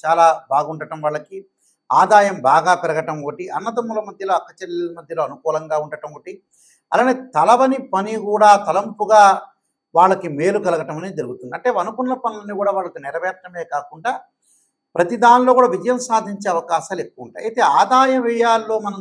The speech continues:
చూసుకునేటట్లయితే డబ్బు అనేది వాళ్ళకి ఇంక్రీజ్ అవుతుంది, అలానే కొంత డబ్బులు కూడా డిక్రీజ్ అయ్యే అవకాశాలు కూడా ఎక్కువగా ఉన్నాయి. అంటే గౌరవ అవమానాలు విషయంలో చిరసమానంగా ఉన్నా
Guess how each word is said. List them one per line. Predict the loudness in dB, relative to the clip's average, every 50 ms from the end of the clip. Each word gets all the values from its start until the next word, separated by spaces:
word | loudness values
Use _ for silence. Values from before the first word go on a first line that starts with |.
| -12 -16
చూసుకునేటట్లయితే | -18 -20 -20 _ -16 -14 -12 -10 -10 -10 -10 -10 -10 -12 -10 -8 -8 -6 -6 -6 -6 -10 -12 _ _ _ _ _ _ _ _ _ -6
డబ్బు | 0 0 0 2 4 2 2
అనేది | 4 4 2 2 4
వాళ్ళకి | 4 2 2 2 -2 -6 -8
ఇంక్రీజ్ | -10 -10 -6 -4 -4 -4 -4 -4 -4
అవుతుంది, | -4 -4 -4 -8 -12 -10 -10 -10 -10 -10 -12 -16 _ _ _ -4
అలానే | -2 -2 -2 -2 -4 -6 -6 -8 -10 -12 _ _ _ _ _ _ _ _ -8
కొంత | -2 0 0
డబ్బులు | 0 2 0 -2 0 0 -2 0
కూడా | 2 4 4 4 4
డిక్రీజ్ | 2 0 -6 -6 -4 -2 -2 -2 0 0
అయ్యే | 0 0 2
అవకాశాలు | 0 0 0 0 -2 -2 -2 -4 -6 -4 -4
కూడా | -2 -2 -2
ఎక్కువగా | -4 -4 -6 -10 -6 -4 -4 -4 -4
ఉన్నాయి. | -6 -10 -14 -16
అంటే | -14 -8 -4 -2 0 0 -2 -2 -8 _ _ _ _ _ _ _ _ _ _ _ _ 2
గౌరవ | 2 4 4 6 8 8 8 8 8 8 6 4 4 4 4
అవమానాలు | 4 4 2 2 2 2 2 2 2 2 2 0 0 -2
విషయంలో | -4 -4 -8 -10 -14 -14 -8 -6 -6 -6
చిరసమానంగా | -6 -8 -12 -14 -12 -10 -6 -2 0 0 0 0 -2 -6 -2 -2 -2 -2
ఉన్నా | -2 -4 -6 -4 -2 0